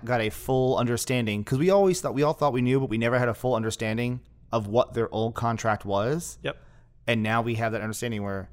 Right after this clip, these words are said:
Speaker 1: Sony paid for the movie, Sony signed the actors,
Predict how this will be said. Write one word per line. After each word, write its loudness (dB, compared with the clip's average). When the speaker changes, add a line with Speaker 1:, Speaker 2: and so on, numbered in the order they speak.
Speaker 1:
Sony 0
paid 2
for -4
the -2
movie, -2
Sony 2
signed 0
the -2
actors, -6